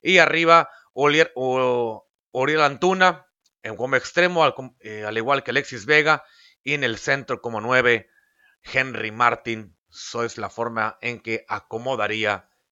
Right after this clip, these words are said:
el Jimmy Lozano a la selección, eh, mexicana para enfrentar este, este próximo, este próximo encuentro que se viene en el,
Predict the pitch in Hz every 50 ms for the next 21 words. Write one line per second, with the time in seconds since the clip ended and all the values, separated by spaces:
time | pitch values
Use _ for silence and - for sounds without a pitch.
0 | _ _ _ - 101 98 87 123 135 127 120 110 104 98 - - 110 107 107 107
1 | 104 101 _ _ _ _ _ _ _ _ - 101 101 98 98 92 - - 107 98
2 | 92 - - - 104 98 98 101 92 _ _ _ _ _ _ _ _ _ _ _
3 | _ _ _ _ - 98 95 92 98 104 113 110 110 101 _ 143 135 120 101 85
4 | - - _ _ _ _ - 98 101 107 104 - - 95 90 82 - 101 95 95
5 | - _ _ _ _ 101 104 101 - - - - 104 98 95 - _ _ _ _
6 | _ _ _ _ _ _ _ _ _ _ - - - 123 117 - - 123 - -
7 | 120 120 - - - 131 123 120 113 104 92 - _ _ _ _ _ _ _ _
8 | _ _ _ _ _ _ _ _ _ - 123 123 - 139 120 127 123 127 131 117
9 | 107 _ - _ _ _ _ _ - 127 123 151 185 202 185 - - _ _ 107
10 | 107 107 110 104 101 95 92 90 82 78